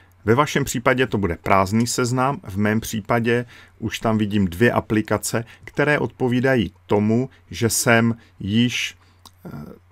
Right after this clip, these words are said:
tenhle ten tutoriál prošel. Díky tomu se můžeme použí-, eh,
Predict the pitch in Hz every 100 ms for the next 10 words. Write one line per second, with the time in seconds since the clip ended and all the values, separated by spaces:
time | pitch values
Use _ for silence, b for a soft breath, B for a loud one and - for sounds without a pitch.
0 | - 110 113 113 101 92 107 113 110 101
1 | 90 - 95 - 95 82 - b b b
2 | 104 117 123 120 120 - 120 110 123 113
3 | 113 113 107 110 110